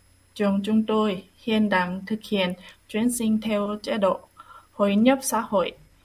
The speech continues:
dành cho các em học sinh đa văn hóa. Trong năm nay,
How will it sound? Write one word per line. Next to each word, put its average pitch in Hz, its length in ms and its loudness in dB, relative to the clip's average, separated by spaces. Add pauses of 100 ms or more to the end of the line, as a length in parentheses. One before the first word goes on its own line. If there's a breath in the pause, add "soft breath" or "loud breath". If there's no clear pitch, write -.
(160)
dành 240 260 0
cho 233 260 0
các 254 180 0
em 247 180 2
học 220 160 -2
sinh 294 520 0
đa 214 140 0
văn 196 200 -2
hóa. 185 300 -2 (480 soft breath)
Trong 262 200 6
năm 269 220 6
nay, 254 280 2